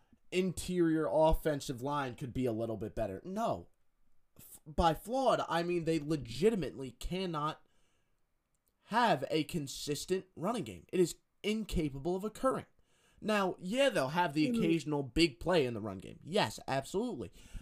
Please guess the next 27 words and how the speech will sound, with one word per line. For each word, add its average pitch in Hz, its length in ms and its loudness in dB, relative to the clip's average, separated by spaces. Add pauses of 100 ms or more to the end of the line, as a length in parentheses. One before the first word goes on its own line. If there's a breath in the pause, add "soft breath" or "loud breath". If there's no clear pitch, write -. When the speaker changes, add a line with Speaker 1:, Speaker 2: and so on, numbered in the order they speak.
(160 loud breath)
Speaker 1:
But 139 460 2 (420)
when 170 160 -2
they're 170 140 -2
in 214 60 -6
a 220 40 -10
position 180 400 -6
where 156 120 0
they 156 160 0
need 139 400 -6
to 160 260 -6 (280)
run 143 320 -2
the 185 80 -2
ball 156 280 -2
and 110 80 -8
chew 165 200 -6
clock, 175 380 -4
they 120 120 -6
can't 139 400 -12
do 113 160 -10
it. - 100 -20 (300)
They 131 160 -4
are 117 120 -4 (180)
incapable 165 840 -2
of 107 80 -6 (120)
having 131 320 -6
a 117 80 -6
consistent 180 680 -8